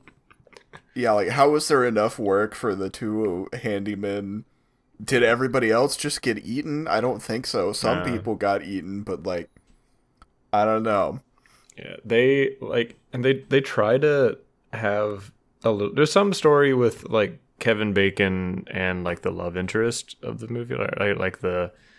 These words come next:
Speaker 1: uh, college student, like, scientist or whatever,
Speaker 2: Mm-hmm.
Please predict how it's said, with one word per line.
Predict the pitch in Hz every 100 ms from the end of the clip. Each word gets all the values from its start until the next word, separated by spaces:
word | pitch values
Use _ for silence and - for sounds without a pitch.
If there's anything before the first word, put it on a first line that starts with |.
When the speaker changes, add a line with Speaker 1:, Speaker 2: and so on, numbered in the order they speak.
| _ _ _ _ _ _ -
Speaker 1:
uh, | 87 87 85 82 - _ _ _ _ _ -
college | 90 90 90
student, | - 95 92 90 87 - _
like, | - 87 -
scientist | - 87 87 95 - 98
or |
whatever, | 95 95 104 104 - - - - - -
Speaker 2:
Mm-hmm. | 104 107 87